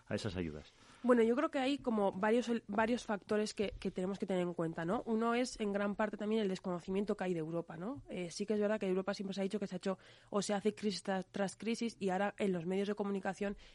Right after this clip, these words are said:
Speaker 2: el debate europeo está mucho más presente. Pero antes, para,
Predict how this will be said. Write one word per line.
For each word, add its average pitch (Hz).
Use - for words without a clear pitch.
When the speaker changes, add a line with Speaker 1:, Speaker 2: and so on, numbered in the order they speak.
Speaker 2:
el 190
debate 185
europeo 208
está 202
mucho 196
más 180
presente. 190
Pero 185
antes, 220
para, 190